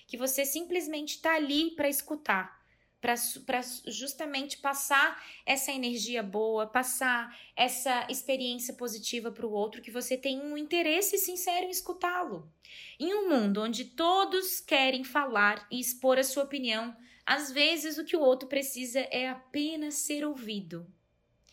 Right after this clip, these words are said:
E a última dica que eu trago é surpreenda. Entregue algo a mais daquilo que o outro lhe pede.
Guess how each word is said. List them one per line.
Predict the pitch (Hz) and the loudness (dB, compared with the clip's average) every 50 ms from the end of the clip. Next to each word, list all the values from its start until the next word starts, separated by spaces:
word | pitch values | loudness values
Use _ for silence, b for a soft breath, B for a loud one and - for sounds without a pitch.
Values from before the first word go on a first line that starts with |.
| B B B B B B B | B B B B B B B
E | - 381 | 2 4
a | 440 427 392 | 4 4 4
última | 349 349 349 - - 349 330 | 4 4 2 4 4 4 4
dica | 302 - 262 262 285 269 | 4 2 0 0 0 0
que | - 285 | 0 0
eu | 285 | 0
trago | 285 - 247 226 220 208 208 208 233 254 - - - _ _ - - | 2 4 6 8 8 8 6 4 -2 -8 -12 -14 -18 _ _ -6 -4
é | - 233 | -2 0
surpreenda. | 233 - - - 311 339 339 - - 311 302 294 240 196 180 190 180 160 180 170 175 - - _ _ _ _ _ _ _ _ - - | 0 -2 -2 0 0 0 0 0 2 2 4 4 4 2 2 0 -4 -4 -6 -8 -8 -12 -20 _ _ _ _ _ _ _ _ -12 -6
Entregue | 240 247 233 - 254 254 269 269 269 277 - - - | -4 -2 2 6 6 8 6 6 4 0 -4 2 6
algo | 254 285 330 381 339 311 370 | 6 8 8 6 4 4 2
a | 370 | 2
mais | 339 294 247 240 240 247 254 - - - - | 4 4 4 4 4 2 -2 -6 -8 -10 0
daquilo | 208 240 247 240 240 - 233 233 233 233 | 0 0 0 0 -2 -6 -6 -4 -6 -6
que | 233 - | -6 -4
o | 262 240 | -2 0
outro | 226 214 208 208 220 226 214 - - _ _ _ _ _ | 2 0 0 0 -4 -12 -16 -18 -20 _ _ _ _ _
lhe | - 240 285 | -8 -8 -8
pede. | 285 - 320 330 349 359 262 196 170 170 156 - - | -4 -2 -2 0 0 -2 -2 -4 -6 -8 -10 -14 -18